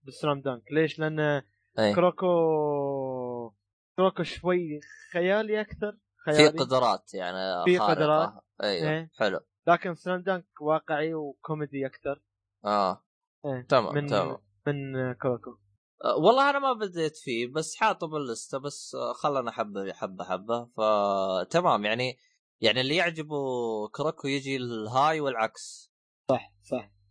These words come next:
Speaker 1: هذا هو.
Speaker 2: أه، يعني هو تقريبًا نفس الأكشن والأشياء هذه؟
Speaker 1: ما أقول لك، آه، ما أقدر أقول لك نفس الشيء، لأن
Speaker 2: إيه.
Speaker 1: الشخصيات أكيد تختلف،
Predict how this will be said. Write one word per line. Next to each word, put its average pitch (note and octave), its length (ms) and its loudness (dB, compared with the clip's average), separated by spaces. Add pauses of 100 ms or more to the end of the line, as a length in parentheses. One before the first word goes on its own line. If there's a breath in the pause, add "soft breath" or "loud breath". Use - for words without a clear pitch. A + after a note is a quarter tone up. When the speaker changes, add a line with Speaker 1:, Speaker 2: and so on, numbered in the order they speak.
(160)
Speaker 1:
هذا C3+ 220 4
هو. A2 80 -14
Speaker 2:
أه، G#2+ 60 -20 (640)
يعني C3+ 200 2
هو D#3+ 80 -2
تقريبًا D#3 420 -4
نفس D3+ 260 -6
الأكشن D3+ 400 -4
والأشياء B2+ 380 -2
هذه؟ C3+ 340 0 (480)
Speaker 1:
ما F3+ 120 6
أقول A3 260 0
لك، D#3 200 -2
آه، C3 280 0
ما D#3+ 120 2
أقدر F#3 260 2
أقول E3 180 -2
لك D3 140 -6
نفس C#3+ 180 -8
الشيء، C#3 300 -6
لأن C#3+ 300 -2 (580)
Speaker 2:
إيه. G#2 280 -4 (420)
Speaker 1:
الشخصيات F3 1040 2 (240)
أكيد D#3+ 340 -6
تختلف، C#3+ 340 -10